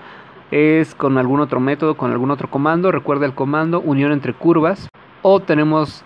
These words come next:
twin curve. Y bueno, pues así de sencillo es utilizar lo que es esta herramienta. Te va a ayudar bastante para hacer,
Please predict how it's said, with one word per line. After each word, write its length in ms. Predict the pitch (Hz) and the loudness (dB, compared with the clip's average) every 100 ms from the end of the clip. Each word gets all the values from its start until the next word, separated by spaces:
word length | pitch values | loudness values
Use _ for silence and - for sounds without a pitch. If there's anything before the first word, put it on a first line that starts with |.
| - | -4
twin 320 | 151 151 151 - - - - | 0 2 0 -6 -20 -20 -4
curve. 260 | 143 120 - - - - - | 0 0 -2 -12 -20 -20 -2
Y 60 | 180 | 0
bueno, 180 | 220 | 2
pues 180 | 220 180 | 0 -2
así 160 | - 226 | -4 -6
de 120 | 247 | -4
sencillo 500 | 196 139 202 214 175 | -4 -4 -4 -2 0
es 180 | 180 165 | 0 -2
utilizar 420 | 165 151 131 143 165 | -6 -4 -4 -2 -2
lo 160 | 165 | -2
que 120 | - | -2
es 60 | 151 | -2
esta 220 | 160 - | -2 -2
herramienta. 600 | 139 107 123 160 156 143 | -2 -2 0 0 -2 -4
Te 100 | 139 | -2
va 60 | 147 | 0
a 20 | |
ayudar 240 | 170 170 165 | 0 0 0
bastante 640 | 143 - 165 165 165 160 | -2 -4 -4 -4 -2 -2
para 240 | 139 120 | -2 -2
hacer, 420 | 127 - 147 147 | -2 -2 0 0